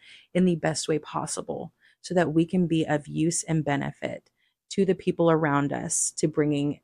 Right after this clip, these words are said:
heaven to earth in our own neighborhoods, in our own cities, in our own communities. With all that said, I wanted to share, like, the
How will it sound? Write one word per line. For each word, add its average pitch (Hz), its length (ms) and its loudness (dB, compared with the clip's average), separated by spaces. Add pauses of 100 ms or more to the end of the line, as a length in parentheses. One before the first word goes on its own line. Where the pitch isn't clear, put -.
(300)
heaven 151 420 0 (420)
to 170 240 -2
earth 131 400 0
in 165 160 0
our 160 180 4
own 151 200 4
neighborhoods, 139 600 -2 (100)
in 160 120 0
our 160 180 2
own 156 160 0
cities, 143 520 -4
in 156 140 -2
our 156 140 -2
own 151 120 -2
communities. 151 800 -2 (580)
With 196 160 0
all 226 100 6
that 240 180 2
said, 143 220 4
I 151 120 4
wanted 165 280 2
to 202 100 0
share, 139 500 2
like, 135 200 -2
the 151 300 0